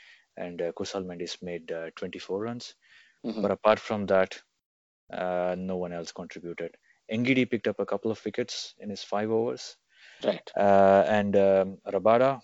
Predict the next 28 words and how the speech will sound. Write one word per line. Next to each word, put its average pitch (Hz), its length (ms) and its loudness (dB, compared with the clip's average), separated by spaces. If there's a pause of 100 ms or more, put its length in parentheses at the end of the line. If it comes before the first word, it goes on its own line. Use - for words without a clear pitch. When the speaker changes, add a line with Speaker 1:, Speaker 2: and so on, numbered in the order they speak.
(140)
Speaker 1:
was - 460 -16
bowling 104 320 -2
quite 101 340 -4
fast, - 480 -10 (400)
I 98 140 -8
Speaker 2:
Yeah. 92 80 -2
Speaker 1:
have - 100 -6
to - 60 -20
say, 143 220 -6
in 117 140 -12
this 110 180 -6
match. 127 320 -8 (160)
He 104 60 -10
was 104 140 0
Speaker 2:
Uh-huh, 104 100 0
Speaker 1:
bowling, 107 280 4
Speaker 2:
uh-huh. 101 220 2
Speaker 1:
uh, 98 40 -2
one 104 160 -4
fifty-one, 104 420 -6
one 98 120 -8
fifty-two. - 440 -10 (520)
Speaker 2:
Wow. 92 340 0
Speaker 1:
Very 110 160 4
fired 110 360 4
up. 135 180 -2 (460)
Speaker 2:
Mm-hmm. 110 100 -8
Speaker 1:
Um, 107 760 4